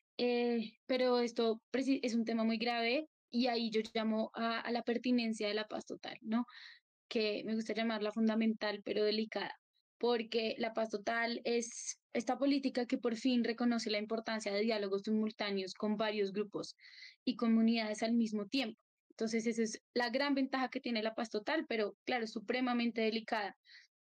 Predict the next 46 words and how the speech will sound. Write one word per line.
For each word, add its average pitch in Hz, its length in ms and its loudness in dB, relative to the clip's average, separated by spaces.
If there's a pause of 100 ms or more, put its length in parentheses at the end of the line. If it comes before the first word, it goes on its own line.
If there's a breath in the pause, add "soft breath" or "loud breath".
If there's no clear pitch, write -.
(120)
porque 262 260 0
lo 247 140 2
que 247 80 -2
nos 233 160 0
mostró 240 480 2
el 240 140 0
proceso 247 340 2
de 214 60 0
paz 226 200 -4
con 208 100 -4
las 208 160 -2
farc 202 260 -4
es 208 100 -8
que 220 80 0
no 233 200 4
es 226 160 -2 (460 loud breath)
suficiente 277 580 2
que - 80 -2
el 262 80 4
grupo 233 480 2 (300)
en 254 180 4
armas, 226 440 -2
así 220 160 -6
sea 233 140 0
el 233 100 -2
grupo 226 280 0
más 226 340 2
grande, 208 460 -2 (880)
se - 180 0
desmovilice 226 920 0
y 240 160 -2
pacte 226 320 -4
la 220 180 -2
paz, 226 300 -4 (340 loud breath)
si 277 460 2
el 240 160 0
Estado 226 480 0
no 240 180 6
va 233 100 0
a 220 60 -2
poder 220 300 2
llegar 214 480 -2 (500)
de 233 180 0
una 247 120 2
manera 233 400 0
como 208 400 -2